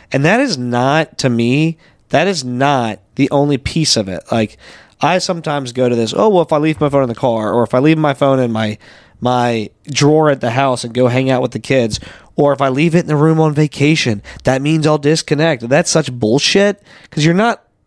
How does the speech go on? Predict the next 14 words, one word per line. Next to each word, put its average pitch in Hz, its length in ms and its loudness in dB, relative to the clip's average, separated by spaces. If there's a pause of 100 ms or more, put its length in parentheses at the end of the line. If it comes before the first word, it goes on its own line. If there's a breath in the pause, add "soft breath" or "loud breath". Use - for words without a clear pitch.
(140)
truly, 190 600 2 (400 soft breath)
I 175 40 2
mean, 170 120 4
you're 175 80 2
just, 196 300 0 (260)
you're 175 120 2
just 226 320 -2
putting 190 240 -2
something 151 380 -8
down, 139 580 0 (320 soft breath)
but 151 120 0
your 156 120 2
brain 160 560 0
probably, 165 500 0